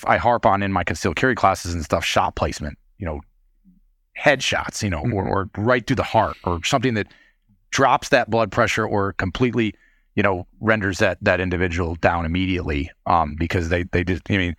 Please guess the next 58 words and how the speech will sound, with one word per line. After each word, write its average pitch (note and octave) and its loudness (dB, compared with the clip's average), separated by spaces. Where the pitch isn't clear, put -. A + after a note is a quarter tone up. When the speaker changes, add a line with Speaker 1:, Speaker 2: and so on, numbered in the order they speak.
Speaker 1:
you B2 -2
know, G2+ 0
even B2+ 0
hunters, G#2 0
like, F#2+ 2
you F2+ -2
shoot A#2+ -2
a - -4
deer A2+ 0
with G2+ -2
a, F#2+ 0
a - -2
sabot A2 0
slug F#2 -2
and D#2+ -4
they F2+ 2
st-, - -8
still A#2 0
runs, A2 -2
like, G#2+ -6
fifty F#2+ -2
yards F2 -2
and E2+ -4
it's D2+ -6
got F2 0
a D#2 -6
giant F#2 -2
hole B2 2
through F2 -6
its - -8
heart. F2+ 2
Well, F2+ -6
humans B2 -2
are F#2 -2
resilient G#2+ 0
as E2 -2
well, G2+ 2
and A2 0
they're G#2+ 0
the F2+ -2
same. B2 0
I E2+ 0
mean, F2 0
I F#2 4
was F2+ -2
shooting A2+ -2
these G2+ -2
dudes A2+ 0
and G2+ 0
they G2+ 0
were F#2 -2
still G#2+ 0
running. G#2+ 0
I G2+ 4
thought A2 2
I - 2
was F2 -2
missing. - -4